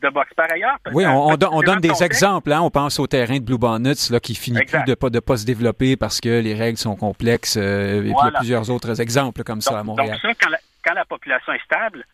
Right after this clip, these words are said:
Speaker 1: c'est très bien, et j'en suis, hein, c'est, c'est pas un problème. Mais, euh,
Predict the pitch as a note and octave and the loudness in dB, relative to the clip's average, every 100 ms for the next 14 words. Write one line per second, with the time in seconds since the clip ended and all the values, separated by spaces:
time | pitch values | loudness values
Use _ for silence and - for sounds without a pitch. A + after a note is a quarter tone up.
0 | - - D3+ B2+ A2+ G#2 C3+ F3 F#3 C3+ | -14 -6 -4 -2 -2 -2 -2 -2 -4 -4
1 | A#2+ D3 - F#3+ D#3+ G2 A2+ A2+ G#2+ - | 0 -2 -2 -6 -8 -8 -12 -12 -8 -4
2 | - D#3+ D3+ B2 G#2+ C#3+ C#3 D3+ | -2 -2 -2 -4 -2 -4 -4 -6